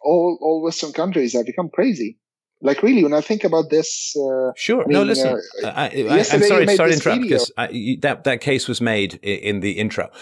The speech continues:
Speaker 2: Yes, countries are going crazy. And as long as we have freedom of speech, we can do one of two, three things. There are three things that can happen. Number one, we can fix it. So we simply make the case. And, and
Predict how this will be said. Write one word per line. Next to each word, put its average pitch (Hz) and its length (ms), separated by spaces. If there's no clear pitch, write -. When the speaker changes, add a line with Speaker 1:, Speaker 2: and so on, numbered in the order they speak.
Speaker 2:
Yes, 170 320
countries 120 340
are 104 40
going 95 220
crazy. 92 440
And 110 160
as 107 140
long 139 200
as 165 100
we 160 120
have 151 160
freedom 127 300
of 143 80
speech, - 460
we 117 160
can 117 140
do 113 120
one 113 160
of - 120
two, 123 220
three 165 200
things. - 540
There 110 100
are 104 60
three 139 220
things 101 260
that 101 80
can 95 120
happen. 85 340
Number 123 200
one, 170 320
we 139 120
can 139 140
fix - 260
it. - 160
So - 160
we 110 120
simply 117 280
make 110 260
the - 80
case. 123 320
And, 156 180
and 151 200